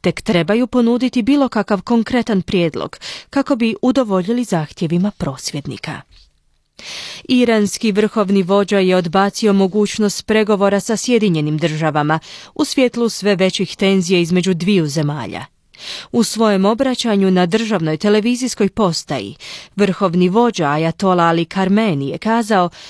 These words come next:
kako bi pregovori sa sad-om značili da je Iran podlegao pritiscima Washingtona. On je također kazao kako pregovori najvjerojatnije ne bi rezultirali otklanjanjem sankcija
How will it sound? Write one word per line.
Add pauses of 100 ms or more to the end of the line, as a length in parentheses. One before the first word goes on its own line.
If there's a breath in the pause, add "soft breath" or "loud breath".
(180 loud breath)
kako
bi
pregovori
sa
sad-om
značili
da
je
Iran
podlegao
pritiscima
Washingtona. (720 loud breath)
On
je
također
kazao
kako
pregovori
najvjerojatnije
ne
bi
rezultirali
otklanjanjem
sankcija